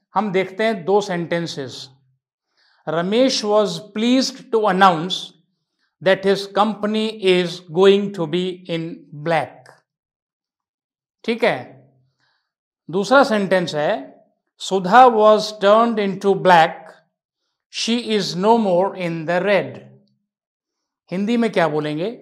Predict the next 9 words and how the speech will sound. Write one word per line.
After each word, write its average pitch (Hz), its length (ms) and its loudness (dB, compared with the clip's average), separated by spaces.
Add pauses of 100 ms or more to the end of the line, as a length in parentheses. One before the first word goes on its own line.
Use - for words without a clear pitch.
(720)
हिंदी 214 280 2
में 240 120 4
बोलेंगे 180 500 2
रमेश 202 560 -2
ने 170 160 0 (580)
खुश - 320 0
होकर 208 300 4
घोषणा 175 440 -2
की 160 240 -8